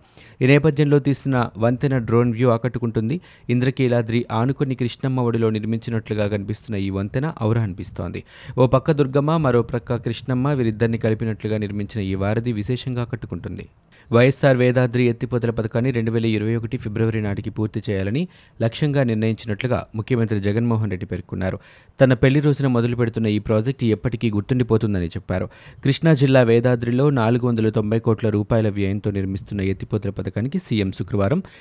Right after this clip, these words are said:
తన క్యాంపు కార్యాలయం నుంచి వీడియో లింక్ ద్వారా శంకుస్థాపన చేశారు. రాష్ట్ర విభజన తర్వాత కూడా విజయవాడకు సమీపంలోని నందిగామ, వత్సవాయి, పెనుగంచిప్రోలు, జగ్గయ్యపేట ప్రాంతాల్లో తాగు, సాగునీటికి కటకటలాడే పరిస్థితి ఉందని జగన్ పేర్కొన్నారు.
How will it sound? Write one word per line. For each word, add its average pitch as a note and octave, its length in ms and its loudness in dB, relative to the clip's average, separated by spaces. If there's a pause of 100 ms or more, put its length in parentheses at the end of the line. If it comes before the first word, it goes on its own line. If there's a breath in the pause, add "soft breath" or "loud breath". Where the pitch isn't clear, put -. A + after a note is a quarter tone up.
(200 loud breath)
తన B2 80 6
క్యాంపు C3 360 0
కార్యాలయం A#2 520 0
నుంచి G#2 240 -2
వీడియో A#2 260 4
లింక్ G#2 240 0
ద్వారా G#2 260 0
శంకుస్థాపన A#2+ 600 -4
చేశారు. F#2+ 360 -6 (360 loud breath)
రాష్ట్ర C3+ 360 4
విభజన C3+ 380 2
తర్వాత B2 380 0
కూడా C3+ 300 2
విజయవాడకు A#2+ 560 2
సమీపంలోని A2+ 640 2
నందిగామ, A#2 640 0 (340 soft breath)
వత్సవాయి, A#2+ 600 0 (280 loud breath)
పెనుగంచిప్రోలు, C3 800 2
జగ్గయ్యపేట A2 600 2
ప్రాంతాల్లో G2 540 0 (320 loud breath)
తాగు, B2 360 6
సాగునీటికి A2+ 800 0 (120)
కటకటలాడే B2+ 520 0
పరిస్థితి G#2 420 -4
ఉందని A2 320 0
జగన్ G#2 340 0
పేర్కొన్నారు. G2 500 -6